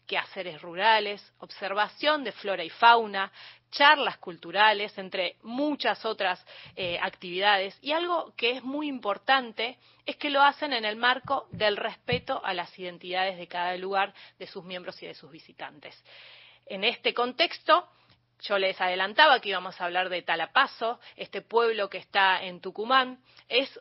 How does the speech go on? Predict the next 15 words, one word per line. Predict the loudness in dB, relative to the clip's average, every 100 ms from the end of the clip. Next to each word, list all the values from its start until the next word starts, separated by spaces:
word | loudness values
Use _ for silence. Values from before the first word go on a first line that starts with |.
| -12
un | -10 -6
pequeño | -6 -2 -2 0 -4 -2
pueblo | 0 0 -2
que | -8
está | -6 2 2 2
ubicado | -6 -8 2 4 4 0
a |
la | 0 -2
ladera | -2 0 4
de | 4
la | 2
montaña | -4 -8 -2 -2 0 -4
de | -4
Quilmes, | -6 -6 -6 -6 -6 -6 -10
a | -14